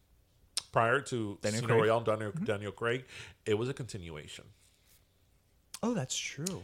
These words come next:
Speaker 1: It was. Because there's, for
Speaker 2: That's
Speaker 1: example, in the
Speaker 2: true.
Speaker 1: Pierce Bronson movies, I forget which one in particular, Pierce Bronson ta-, well, Pierce Bronson as Bond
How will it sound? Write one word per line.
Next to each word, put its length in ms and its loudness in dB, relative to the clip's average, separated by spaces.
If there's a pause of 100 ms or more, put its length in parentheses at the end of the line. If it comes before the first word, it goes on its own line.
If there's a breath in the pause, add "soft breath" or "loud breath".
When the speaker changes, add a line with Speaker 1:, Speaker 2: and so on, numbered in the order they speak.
(140)
Speaker 1:
It 100 -6
was. 380 -6 (240 soft breath)
Because 340 -2
there's, 520 0
for 120 -4
Speaker 2:
That's 120 -2
Speaker 1:
example, 340 0
in 80 -2
the 60 2
Speaker 2:
true. 80 -8
Speaker 1:
Pierce 220 2
Bronson 460 2
movies, 400 -2 (340 loud breath)
I 60 -8
forget 320 6
which 240 6
one 160 4
in 60 0
particular, 640 0 (260 soft breath)
Pierce 320 0
Bronson 760 4
ta-, 280 0 (160)
well, 260 2 (540)
Pierce 240 4
Bronson 340 0
as 100 -4
Bond 380 4